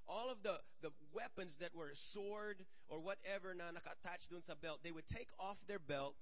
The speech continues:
and give their belt to the other party, which is saying, "I will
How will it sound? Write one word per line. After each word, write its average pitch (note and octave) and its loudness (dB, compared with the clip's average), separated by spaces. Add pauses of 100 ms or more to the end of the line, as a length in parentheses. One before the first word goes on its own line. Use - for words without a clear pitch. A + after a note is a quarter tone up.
(440)
and B2+ -4
give F3+ 6
their D3+ 6
belt B2+ 4 (960)
to D#3+ 6
the C3+ 0
other A#2+ 0
party, A2 -2 (480)
which E3 8
is E3+ 0 (180)
saying, F3+ 4 (160)
"I C#3+ 0
will C#3+ 0